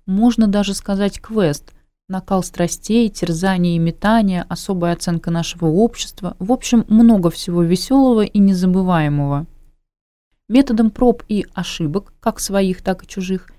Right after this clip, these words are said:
я вычислила простые правила, которые существенно снижают вероятность получения душевного перелома и вывиха мозга у всех участников проекта. Итак,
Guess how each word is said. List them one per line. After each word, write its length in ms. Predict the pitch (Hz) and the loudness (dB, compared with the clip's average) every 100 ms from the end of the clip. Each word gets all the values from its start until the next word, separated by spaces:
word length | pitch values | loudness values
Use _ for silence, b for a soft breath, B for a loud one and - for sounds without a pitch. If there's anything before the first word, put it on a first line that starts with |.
| _ | _
я 220 | 214 247 311 | 2 4 4
вычислила 640 | 285 - 247 - 247 240 | 2 0 -4 0 2 2
простые 460 | - - - 240 233 | 2 -4 -4 -4 -4
правила, 500 | - 208 160 151 147 | -4 -2 0 0 -2
которые 420 | 180 175 185 175 | -4 -4 -2 -2
существенно 680 | - 190 - 185 - 170 165 | -4 -8 -2 -4 -4 -8 -8
снижают 500 | - 175 175 160 156 | -6 -2 -2 -2 -2
вероятность 560 | 165 180 285 294 - | -2 0 2 0 -2
получения 680 | - 190 190 - 190 180 170 | -4 -8 -6 -4 -2 -2 -4
душевного 600 | 180 190 - 165 160 156 | -6 -6 -4 -2 0 -2
перелома 540 | 156 175 175 233 320 226 | -2 -2 0 0 2 0
и 160 | - | 0
вывиха 420 | 185 208 202 - | 0 0 -2 -2
мозга 540 | 202 196 160 151 151 147 - | 0 0 0 0 -2 -4 -8
у 80 | |
всех 280 | - - 170 | -6 -2 -2
участников 580 | 170 - 147 - 139 151 | -2 -4 -4 -4 -10 -10
проекта. 580 | - 165 147 147 - 151 _ _ _ _ _ _ _ _ _ _ _ _ - | -8 -6 -6 -6 -10 -12 _ _ _ _ _ _ _ _ _ _ _ _ -4
Итак, 520 | 160 - 247 - | -4 0 -2 -2